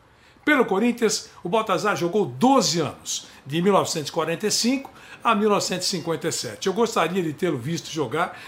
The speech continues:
não foi possível. Ele foi campeão várias vezes, disputou as Copas de cinquenta, cinquenta e quatro, mais de quatrocentos gols marcados vestindo a camisa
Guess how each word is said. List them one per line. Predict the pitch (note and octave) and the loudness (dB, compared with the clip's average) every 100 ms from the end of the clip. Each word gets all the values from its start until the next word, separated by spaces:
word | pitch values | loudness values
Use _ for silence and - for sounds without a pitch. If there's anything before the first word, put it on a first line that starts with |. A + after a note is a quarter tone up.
| - | 0
não | A#3+ | 0
foi | A#3+ F3+ | 2 0
possível. | F3+ F#3 F3 D3+ G#2+ - - - - | 0 -4 -2 -2 -4 -14 -20 -20 0
Ele | - C4+ | 2 4
foi | - | 4
campeão | A#3+ G3+ E3+ A3 D3+ | 4 2 2 0 2
várias | D3+ A#3 G3 D#3 | 4 4 4 0
vezes, | A#2 B2+ - - - - - | -2 -6 -6 -8 -8 -8 -10
disputou | F#3 G3 G#3+ F3 B3 A3 | -4 -2 -2 0 2 2
as | - | 0
Copas | - G3 F#3 C#3+ | -2 -2 -2 -2
de | |
cinquenta, | D3+ C#3+ A2+ G3 G3 D3 | -4 -4 -2 0 0 -4
cinquenta | - C#3+ D#3+ D3 | -6 -6 -8 -6
e | A#2+ | -8
quatro, | - F#3 F3+ D#3+ - - - - - | 2 2 2 -8 -10 -20 -20 -20 0
mais | A#3 C#4+ D#3 | 2 4 0
de | D3+ | -2
quatrocentos | F#3+ E3+ D#3 C3+ G#3+ G3 C3 | -2 -2 -2 -2 -2 -4 -8
gols | G#2+ G3 F3 | 2 4 4
marcados | A#2+ B2+ A2 F3+ F#3+ C#3+ C#3+ - | 0 -6 -6 -4 -4 -4 -6 -8
vestindo | C3+ D#3+ - - B3+ F3 | -6 -2 -2 2 0 2
a | |
camisa | E3 C3+ F3+ D#3 D#3 | -4 -4 -2 -2 -6